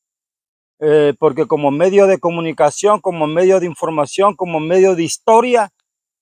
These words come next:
tengo que ser imparcial, aunque esté del lado de, de la Fuerza Armada, aunque mis raíces fueron ahí en la Fuerza Armada, como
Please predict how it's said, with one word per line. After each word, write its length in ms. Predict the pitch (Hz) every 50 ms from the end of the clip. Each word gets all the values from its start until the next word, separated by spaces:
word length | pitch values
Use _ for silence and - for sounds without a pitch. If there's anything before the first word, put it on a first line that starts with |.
| _ _ _ -
tengo 220 | 180 190 190 185
que 120 | - 175
ser 180 | 156 - 196 185
imparcial, 760 | 190 175 - - 156 139 - - - 196 208 196 156 110 95 _ _ _ _ _ _ _ _ _ -
aunque 680 | - 117 135 131 - - 135 131 131 131 127 117 110 _ _ _ _ _ _ _ _ _ _ _ _ _ _ _ _ _ _ _ _ _ _ _ _ _ _ _ _ _ _ _ _ _ _ _ _ -
esté 280 | 147 135 - - 180 180
del 200 | 185 180 160 170
lado 340 | 185 196 202 196 185 175 160
de, 280 | 147 139 135 131 127
de 140 | 123 123 135
la 120 | 131 127
Fuerza 260 | - 160 165 160 - 156
Armada, 640 | 151 151 170 190 214 220 202 190 180 170 147 _ _ _ _ _ _ _ _ _ _ -
aunque 300 | - 151 165 - 165 165
mis 160 | 170 165 143
raíces 480 | 151 143 160 180 214 220 202 202 185 -
fueron 280 | - 196 208 202 190
ahí 160 | 185 185 190 196
en 60 | 196
la 120 | 190 170
Fuerza 280 | - - 196 170 - 180
Armada, 460 | 156 160 170 196 214 220 202 196 180
como 560 | - 165 165 165 165 156 151 143 135 123 -